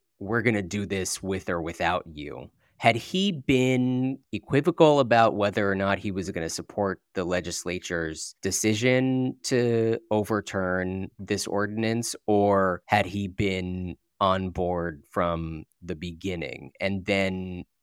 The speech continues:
did he sort of enthusiastically take on the mantle once he realized that it was gonna happen with or without him, or was he sort of always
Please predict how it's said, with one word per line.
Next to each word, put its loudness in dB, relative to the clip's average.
did 2
he -6
sort -2
of -8
enthusiastically -6
take -2
on -4
the -2
mantle 0
once -2
he -6
realized 2
that 0
it 0
was 0
gonna 2
happen 2
with 2
or 4
without 6
him, 2
or 2
was -4
he -4
sort -4
of -8
always -4